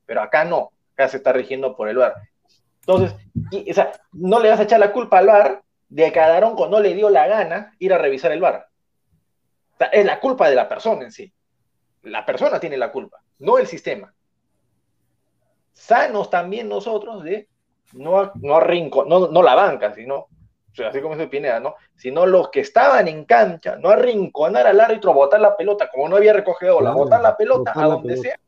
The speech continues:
Speaker 1: y, y hacerle cargamontón al árbitro. ¿Usted cree que si Brasil, Ar-, Argentina, lo mi-, si a los uruguayos les hacían esto, ellos se quedaban así, pasivos, como advíncula, ¿no? Que terminó la jugada del var y hubo dos ocasiones en las que él tuvo que intervenir y,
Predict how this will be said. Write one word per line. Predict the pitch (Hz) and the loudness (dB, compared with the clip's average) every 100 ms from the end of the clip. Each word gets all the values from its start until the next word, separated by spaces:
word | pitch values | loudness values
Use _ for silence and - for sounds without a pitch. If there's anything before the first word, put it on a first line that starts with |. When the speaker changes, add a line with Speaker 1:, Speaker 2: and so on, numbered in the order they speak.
| _ _ _ _ _ _ _ | _ _ _ _ _ _ _
Speaker 1:
y, | - 190 190 | -16 -14 2
y | |
hacerle | 190 - 269 277 | 4 4 2 4
cargamontón | 226 185 180 185 226 226 | 4 4 2 0 -2 2
al | |
árbitro. | 214 - - | 2 0 -6
¿Usted | _ - 135 | _ -4 0
cree | 120 208 | -2 -2
que | - | -6
si | 160 | -4
Brasil, | 135 - 147 156 196 190 | -6 -6 -10 -8 -8 -2
Ar-, | 147 127 | 2 2
Argentina, | 127 117 - 131 123 170 190 208 185 147 123 | 0 -6 -4 -6 -6 -6 -4 -2 -4 -2 -2
lo | 120 139 | -2 -2
mi-, | 165 - 131 | -4 -10 -14
si | - | -2
a | 139 | 0
los | 139 160 | 0 -2
uruguayos | 147 180 202 185 | 0 4 6 4
les | 156 135 | 2 -8
hacían | - 190 180 | -6 -4 -4
esto, | - - _ _ | -8 -12 _ _
ellos | 202 165 | -4 -4
se | 156 | -4
quedaban | 170 185 | 0 0
así, | 156 - 190 196 | 0 -4 -8 -10
pasivos, | - 123 - 180 202 190 151 127 | -6 -6 -6 -12 -10 -4 -4 -4
como | 131 135 | -2 0
advíncula, | 147 208 175 - 139 | 0 -2 -4 -4 -2
¿no? | 165 202 - _ _ _ | 0 -2 -4 _ _ _
Que | 143 127 127 120 120 | 2 4 4 0 -6
terminó | - 143 143 190 | -4 -4 -2 0
la | 196 | 0
jugada | 185 196 196 | 2 2 4
del | 175 | 6
var | 214 214 - _ _ _ | 4 2 -6 _ _ _
y | 175 | -2
hubo | 196 - - | -2 -2 2
dos | 247 254 | 4 4
ocasiones | 202 160 - 196 135 | 0 -2 -2 -4 -6
en | 127 | -6
las | 123 | -6
que | 190 | -2
él | |
tuvo | 208 196 | -2 -2
que | 185 | -4
intervenir | - 143 190 202 | -8 -8 -4 -6
y, | 160 131 | -6 -10